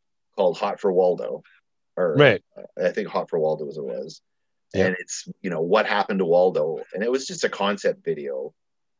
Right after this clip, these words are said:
Speaker 1: of, you know, twenty years later or whatever it was, Waldo has moved on from his role. Like, not, not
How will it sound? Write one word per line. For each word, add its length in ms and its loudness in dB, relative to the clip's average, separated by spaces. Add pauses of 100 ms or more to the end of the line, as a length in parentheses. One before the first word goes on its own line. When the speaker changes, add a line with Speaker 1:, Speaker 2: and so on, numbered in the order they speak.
(140)
Speaker 1:
of, 280 -4 (880)
you 100 -2
know, 80 -6
twenty 300 -2
years 220 0
later 280 2
or 100 -4
whatever 280 -2
it 80 -4
was, 420 -8 (1040)
Waldo 720 4
has 240 -4
moved 260 -4
on 480 -4
from 440 -6 (340)
his 160 -6
role. 380 2
Like, 200 -6 (520)
not, 200 0 (140)
not 240 -4